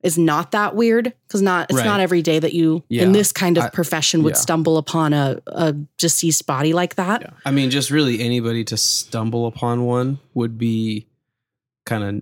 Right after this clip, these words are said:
Speaker 2: like, it, it's different than it's your job. You hear
Speaker 1: Mm-hmm.
Speaker 2: that there's a deceased body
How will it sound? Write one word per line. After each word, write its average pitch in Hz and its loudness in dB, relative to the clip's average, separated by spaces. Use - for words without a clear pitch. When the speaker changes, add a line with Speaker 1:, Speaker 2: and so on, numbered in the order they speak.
Speaker 2:
like, - -10
it, - -10
it's 147 -2
different 127 -2
than 117 -2
it's - -4
your 127 -4
job. 117 -4
You 117 -2
hear 202 4
Speaker 1:
Mm-hmm. 196 6
Speaker 2:
that - 0
there's 120 -2
a 123 0
deceased 117 -2
body 110 -2